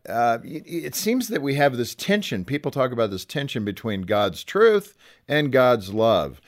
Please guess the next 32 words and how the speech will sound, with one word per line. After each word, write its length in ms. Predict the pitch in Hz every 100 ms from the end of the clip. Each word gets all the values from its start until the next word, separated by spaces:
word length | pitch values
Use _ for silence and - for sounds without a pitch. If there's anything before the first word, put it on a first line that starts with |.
| - -
And, 120 | 123
of 80 | 123
course, 320 | 156 143 -
I 80 | 135
think 180 | 135 127
a 40 |
more 180 | 127 127
mature 400 | 123 117 - 117
Christian 420 | - 147 143 147
comes 300 | 120 131 113
in 80 | 120
and 160 | 120 110
says, 240 | 123 120
"God 300 | 107 107 117
is 80 | 123
both." 440 | 101 240 - - _ _ - _ -
And 280 | 117 113
when 160 | 117 113
we 340 | 123 123 127
exemplify 800 | 110 110 110 196 190 127 117 107
him, 320 | 104 107 131 127
we 300 | 123 127 127
exemplify 720 | 120 107 110 135 110 110 113
both 320 | 104 110 -
of 100 | 110
those 300 | 120 127 -
things, 400 | 151 196 - - _ _ -
God's 320 | 104 98 -
truth 340 | 120 135 170 -
and 220 | 123 117
God's 320 | 117 113 98
love. 340 | 131 147 69